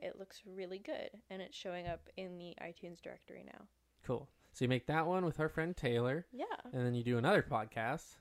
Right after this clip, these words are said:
Speaker 1: I do, and it's called Yeah, I've Seen That. And our Grizzly Man episode is finally up, and we're gonna be recording an episode in which we talk about Room. Not The Room,
Speaker 2: Uh-huh.
Speaker 1: but Room,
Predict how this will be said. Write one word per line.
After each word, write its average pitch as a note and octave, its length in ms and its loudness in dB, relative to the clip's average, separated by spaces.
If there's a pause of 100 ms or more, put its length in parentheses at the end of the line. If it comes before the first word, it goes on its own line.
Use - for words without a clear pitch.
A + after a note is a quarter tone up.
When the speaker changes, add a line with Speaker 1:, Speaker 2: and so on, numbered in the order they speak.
(160)
Speaker 1:
I A#3 100 -6
do, C4+ 320 -2
and G3+ 100 -2
it's G3 100 -8
called A#3 260 -4
Yeah, A3+ 180 0
I've A#3 120 -2
Seen B3 240 -6
That. - 260 -6
And G3 220 -4
our G3 100 2
Grizzly A#3+ 360 -2
Man A#3+ 200 0
episode A#3 440 -2
is G#3 120 -4
finally G3+ 380 -4
up, - 260 -6 (500)
and A3+ 340 0
we're A3 160 2
gonna A3 220 -2
be G#3+ 140 -2
recording G#3 400 -2
an F3+ 60 -6
episode G3 400 0
in F#3+ 140 -2
which G3 180 -6
we G3 80 -6
talk F#3+ 240 -4
about F#3 240 -2 (100)
Room. F#3+ 460 -6 (400)
Not F#3+ 340 -4 (600)
The A3 180 8
Room, E3+ 480 -4
Speaker 2:
Uh-huh. A#2+ 320 2 (240)
Speaker 1:
but - 200 -4
Room, F#3+ 440 -6